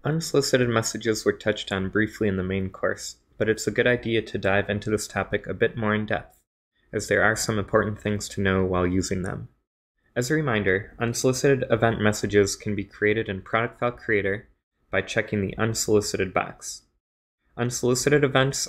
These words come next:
are events that our show controller does not initiate. Essentially, we're telling the product file to watch for a certain regular expression to be matched,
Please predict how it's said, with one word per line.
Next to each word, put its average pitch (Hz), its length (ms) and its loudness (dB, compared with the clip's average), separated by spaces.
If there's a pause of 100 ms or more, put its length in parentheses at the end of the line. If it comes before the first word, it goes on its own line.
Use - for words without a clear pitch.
are 107 140 4
events 110 460 0
that 101 320 2
our 98 80 -2
show 120 240 2
controller 113 460 0
does 98 200 -2
not 104 220 2
initiate. - 640 -2 (420)
Essentially, 110 540 2
we're 113 180 0
telling 123 300 0
the 113 60 -2
product 113 360 -2
file 120 220 0
to - 160 -8
watch 104 320 -2
for 104 180 4
a 98 40 2
certain 123 380 0
regular 110 300 2
expression 107 600 -2
to - 140 -6
be 107 100 0
matched, 98 500 -6